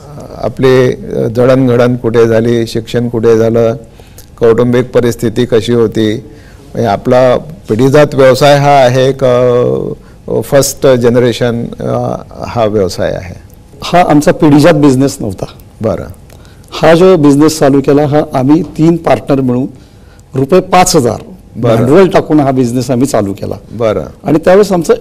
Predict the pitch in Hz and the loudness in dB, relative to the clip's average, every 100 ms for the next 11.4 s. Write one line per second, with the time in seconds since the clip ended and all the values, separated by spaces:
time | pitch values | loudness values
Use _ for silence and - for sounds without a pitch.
0 | - 208 226 120 - 123 180 185 196 214 | 0 2 2 0 -4 -12 -10 -8 -8 -8
1 | - - 147 185 175 160 151 143 156 190 | -10 -12 -4 -2 0 0 0 2 2 0
2 | - 160 156 160 175 - - 123 110 - | -2 0 2 2 0 -2 -4 -6 -8 -12
3 | - - - - - - - 127 135 139 | -20 -20 -20 -20 -20 -10 -4 0 0 2
4 | 196 - 202 175 185 180 175 165 175 165 | 0 2 2 2 2 2 2 2 2 0
5 | 165 170 - 151 - 160 117 - - - | 0 0 0 -4 0 0 0 -6 -20 -20
6 | - - - - - - - - - - | -20 -20 -20 -20 -20 -20 -20 -20 -20 -20
7 | - _ _ - 143 135 165 208 170 131 | -20 _ _ -12 -6 0 0 -2 -6 -2
8 | 131 - 165 175 - 147 170 156 151 180 | 0 0 -2 0 0 2 2 2 0 0
9 | 147 139 131 156 165 151 143 202 240 - | 2 2 4 2 2 2 0 0 -4 -12
10 | - - - - - 165 202 190 151 135 | -20 -20 -20 -10 0 4 6 6 6 4
11 | 113 113 113 156 | 2 0 -4 -6